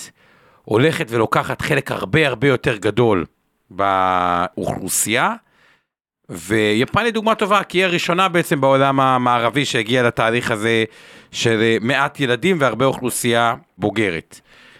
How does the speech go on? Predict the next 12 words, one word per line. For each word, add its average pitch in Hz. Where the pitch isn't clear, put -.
ובעצם 127
הטענה 151
שלו 127
הייתה, 101
וזה 98
חלק 131
מהטענה 110
של 107
מה 104
שרואים 101
היום, 123
שהעולם, 135